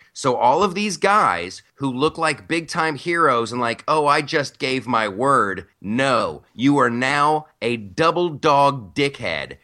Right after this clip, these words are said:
because you got something out of it. So all those dudes who signed that pledge, if they got that data and they got those mailing lists,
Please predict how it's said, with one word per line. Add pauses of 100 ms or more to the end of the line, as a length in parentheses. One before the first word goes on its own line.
because
you
got
something
out
of
it. (100)
So
all
those
dudes (140)
who
signed
that
pledge, (140)
if
they
got
that
data (160)
and
they
got
those
mailing
lists,